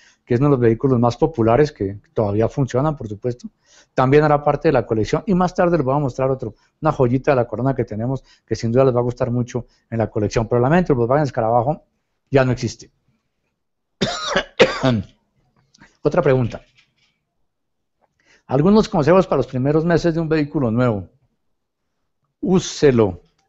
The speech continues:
gócelo, písele. No hay ningún consejo al respecto de ningún trato especial con los motores,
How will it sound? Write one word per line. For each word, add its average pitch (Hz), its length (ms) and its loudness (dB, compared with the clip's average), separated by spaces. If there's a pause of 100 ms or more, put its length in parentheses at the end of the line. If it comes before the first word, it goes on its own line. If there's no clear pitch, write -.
(240)
gócelo, 120 920 0 (640)
písele. 135 680 0 (440)
No 131 140 -2
hay 156 60 0
ningún 202 320 0
consejo 202 640 -4
al 151 100 -8
respecto 170 580 -4
de 151 80 0
ningún 127 320 -6
trato 160 320 -2
especial 123 420 -6
con 143 140 -4
los 117 120 -2
motores, 127 540 -6